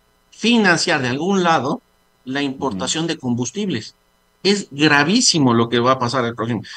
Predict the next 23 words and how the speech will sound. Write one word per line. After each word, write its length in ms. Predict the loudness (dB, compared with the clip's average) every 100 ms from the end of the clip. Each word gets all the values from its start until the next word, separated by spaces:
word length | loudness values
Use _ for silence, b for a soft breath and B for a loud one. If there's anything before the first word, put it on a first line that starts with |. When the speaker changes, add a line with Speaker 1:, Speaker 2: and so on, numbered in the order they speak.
| B
Speaker 1:
Y 180 | 0 4
el 80 | 4
gobierno 400 | 4 4 4 2
no 80 | 2
está 140 | 0
haciendo 260 | -2 0 0
nada. 320 | 0 0 -4 b _
Sigue 640 | -6 -4 0 2 2 2
en 200 | 0 0
picada 580 | -2 -6 -4 0 0 2
la 200 | 0 -4
producción 460 | -4 -6 -4 -6 -6
petrolera 500 | -4 0 0 0 -4 B -16 -8
y 140 | -4
sigue 480 | -2 0 2 0 -4 _ -4
incrementando 1160 | -2 -2 0 0 0 -2 0 2 2 2 -2 -4 _ -6
la 120 | -2
importación 640 | -2 -4 -6 -4 -2 -2
de 80 | 0
derivados, 540 | 0 0 0 0 -2 -8
derivados 440 | -6 -4 -2 -2
de 80 | -4
petróleo. 400 | -6 -6 -6